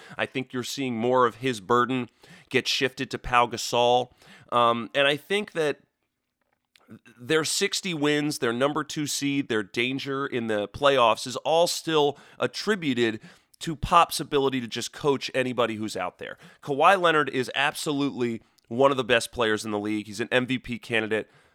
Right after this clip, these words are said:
I mean, I think he's probably one of the best two player, two-way players in the league. He's probably a better defender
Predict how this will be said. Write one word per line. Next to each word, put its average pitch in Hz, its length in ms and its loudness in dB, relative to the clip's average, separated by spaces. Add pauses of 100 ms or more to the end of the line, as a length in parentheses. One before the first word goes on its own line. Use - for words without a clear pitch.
I 113 120 -6
mean, 113 260 -6 (240)
I 135 140 2
think 143 240 -4
he's 131 120 -6
probably 127 320 4
one 117 140 2
of 117 60 2
the 104 60 -4
best 117 240 0
two 123 180 -4
player, 117 300 0
two-way 131 440 0
players 117 340 -2
in 120 60 -8
the 113 60 -4
league. 113 220 -4
He's 107 120 -12
probably 123 460 0
a 107 60 2
better 117 260 4
defender 127 640 0